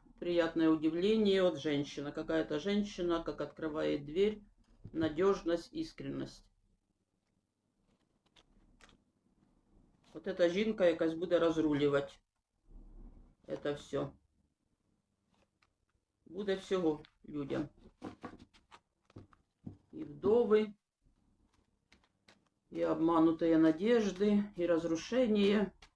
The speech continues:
всього, і завышенные требования. Буде тяжко. Ну, але ж хороші новості йдуть. Жін-, жіночка якась. Все время випадає жінка.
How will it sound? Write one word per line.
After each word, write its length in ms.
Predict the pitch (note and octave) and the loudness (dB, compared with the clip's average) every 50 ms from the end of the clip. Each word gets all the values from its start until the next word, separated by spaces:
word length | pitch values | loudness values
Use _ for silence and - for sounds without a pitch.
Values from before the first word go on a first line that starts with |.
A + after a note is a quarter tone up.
| _ _ | _ _
всього, 500 | _ _ - E3+ E3+ E3 D#3+ D#3 D3+ D#3 D3+ - | _ _ -8 -6 -6 -4 -2 -2 -2 -4 -6 -8
і 60 | E3 | -6
завышенные 640 | D#3+ E3 D#3+ D#3+ D#3+ D#3+ - E3 D#3 D#3 D#3 D#3 D#3 | -4 -2 0 0 0 0 -2 -2 0 0 0 0 -2
требования. 840 | - - G3 A#3+ A3 F3+ F#3 F3+ F3+ F#3 F#3 F3+ F3+ F3+ F3+ F3+ - _ _ _ _ _ _ _ _ _ _ _ _ _ _ _ _ _ _ _ _ _ - - _ _ _ - - - - _ _ _ _ _ _ _ _ _ _ _ _ _ _ _ _ _ _ _ _ _ _ _ _ _ _ _ _ _ _ _ - _ _ _ _ _ _ _ _ _ _ _ _ _ _ _ _ _ _ _ _ _ _ _ _ _ _ _ _ _ _ _ _ _ _ | -2 -2 -2 -2 0 0 0 0 0 0 0 0 -2 -2 -4 -8 -12 _ _ _ _ _ _ _ _ _ _ _ _ _ _ _ _ _ _ _ _ _ -20 -20 _ _ _ -20 -20 -20 -20 _ _ _ _ _ _ _ _ _ _ _ _ _ _ _ _ _ _ _ _ _ _ _ _ _ _ _ _ _ _ _ -20 _ _ _ _ _ _ _ _ _ _ _ _ _ _ _ _ _ _ _ _ _ _ _ _ _ _ _ _ _ _ _ _ _ _
Буде 300 | - - F#3 F#3 F#3 F3 | -10 -10 -8 -6 -6 -6
тяжко. 500 | E3 - C#3+ C#3 C#3+ - - - - - _ _ _ _ _ _ _ _ _ _ _ _ _ _ _ _ _ _ _ _ _ _ _ _ _ _ _ - | -4 -4 -4 -4 -4 -6 -10 -18 -20 -20 _ _ _ _ _ _ _ _ _ _ _ _ _ _ _ _ _ _ _ _ _ _ _ _ _ _ _ -16
Ну, 280 | A3+ A#3+ C4 D4 D#4+ | -10 -4 -2 0 2
але 260 | E4 D#4+ C#4 B3 A3+ B3+ | 4 4 4 4 2 0
ж 120 | - - | 0 -2
хороші 380 | - G3 F#3+ G3+ G3+ G3+ - F#3+ | 0 2 2 2 2 0 -2 0
новості 500 | F#3 F#3 F#3 F3+ F3 E3+ - - F3 E3+ | 0 2 2 2 2 0 -2 -4 -6 -6
йдуть. 380 | E3 D#3+ F3+ G3+ G3 - - | -4 -4 -6 -8 -8 -10 -12
Жін-, 300 | C#3 E3 F#3 F3 D#3+ D#3+ - _ _ _ - | -8 -4 -2 -2 -2 -4 -6 _ _ _ -16
жіночка 520 | F3+ G3 B3 C4+ B3 G#3+ - - - - | -8 -2 0 0 2 0 0 -4 -4 -4
якась. 440 | D#3+ D3+ D3 - - - - - - _ _ _ _ _ _ _ _ _ _ _ _ _ _ _ _ _ _ | -4 -4 -4 -6 -8 -12 -12 -14 -20 _ _ _ _ _ _ _ _ _ _ _ _ _ _ _ _ _ _
Все 180 | _ - - D#3+ | _ -8 -4 0
время 260 | E3 E3+ E3 D#3 D3 | 2 2 2 2 2
випадає 460 | C#3+ C#3+ - D#3 D#3 E3+ E3 D#3 D3+ | 0 -2 -4 -2 0 2 2 2 2
жінка. 460 | D3 D3 D3+ C#3+ C#3+ C#3 - - - | 0 -2 -4 -4 -4 -6 -8 -12 -14